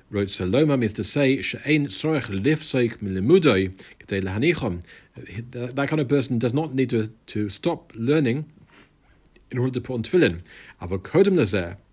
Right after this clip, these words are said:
but, um, before they are engaged in learning, chayev, they must put on tefillin. Gam be'emsa, imrosa lifsoik, and also in the middle of one's learning, if he wants to, uh, interrupt,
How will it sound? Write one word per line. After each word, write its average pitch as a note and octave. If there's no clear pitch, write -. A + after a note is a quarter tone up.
but, A2+
um, G2+
before D3
they G2+
are F#2+
engaged G#2
in A2
learning, B2+
chayev, G#2+
they F2+
must G2
put F2+
on E2+
tefillin. F#2
Gam D#3+
be'emsa, B2+
imrosa G#2+
lifsoik, B2
and G#2+
also E3
in G#2+
the G#2+
middle D#3+
of D3+
one's A2+
learning, F#2+
if D#3+
he B2+
wants A#2
to, G2+
uh, A2
interrupt, C3